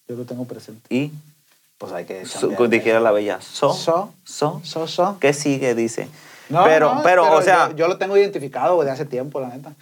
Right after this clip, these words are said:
Speaker 1: Por eso
Speaker 2: ¿Cuánto,
Speaker 1: se-,
Speaker 2: de cuán-, de
Speaker 1: por
Speaker 2: cuánto
Speaker 1: eso
Speaker 2: tiempo
Speaker 1: cuando
Speaker 2: acá?
Speaker 1: vino el Low, que habla, ¿te acuerdas que el, el Low y que él
Speaker 2: Sí,
Speaker 1: se
Speaker 2: mo.
Speaker 1: fue y te dije, "Eh, güey, cuando este güey habla así, así, así", y yo me di cuenta que me está describiendo. Cuando vino el Cos,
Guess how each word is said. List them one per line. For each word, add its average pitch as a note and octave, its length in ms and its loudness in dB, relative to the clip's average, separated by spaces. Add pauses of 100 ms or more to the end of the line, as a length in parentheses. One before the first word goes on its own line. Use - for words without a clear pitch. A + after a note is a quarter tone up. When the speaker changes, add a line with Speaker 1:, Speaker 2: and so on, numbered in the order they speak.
(180)
Speaker 1:
Por D#3+ 160 6
eso D#3 160 6
Speaker 2:
¿Cuánto, F3 220 2
Speaker 1:
se-, F3 60 -4
Speaker 2:
de D#3+ 180 0
cuán-, D3+ 260 -2
de - 80 -8
Speaker 1:
por E3 60 4
Speaker 2:
cuánto E3+ 80 4
Speaker 1:
eso G#3 140 2
Speaker 2:
tiempo G#3+ 160 4
Speaker 1:
cuando F#3 80 4
Speaker 2:
acá? E3+ 100 4
Speaker 1:
vino G3 140 4
el G3+ 100 4
Low, G#3 340 6
que F#3+ 80 2
habla, D3+ 300 4
¿te D#3+ 40 0
acuerdas E3+ 280 2
que E3+ 100 2
el, D3 220 4
el C#3 160 0
Low F3+ 260 6
y D3 80 2
que C#3+ 120 4
él C3+ 40 6
Speaker 2:
Sí, A#2+ 80 2
Speaker 1:
se C#3 60 4
Speaker 2:
mo. A#2 100 2
Speaker 1:
fue E3+ 140 6
y - 40 2
te C#3+ 140 0
dije, D3 320 0
"Eh, - 60 -8
güey, D3+ 120 -4
cuando C3+ 220 -2
este E3+ 220 -2
güey F3 280 6
habla D#3+ 260 -2
así, F3 220 -4
así, F3 220 -4
así", E3+ 180 -6 (100)
y C3 40 -4
yo A2 140 -8 (100)
me A2 80 -20
di - 60 -20
cuenta A#2 200 -12
que C#3+ 60 -4
me C3+ 60 -6
está B2 160 -10
describiendo. A2+ 500 -14 (340)
Cuando D#3 360 4
vino D3+ 240 4
el F3+ 140 2
Cos, G#3+ 420 2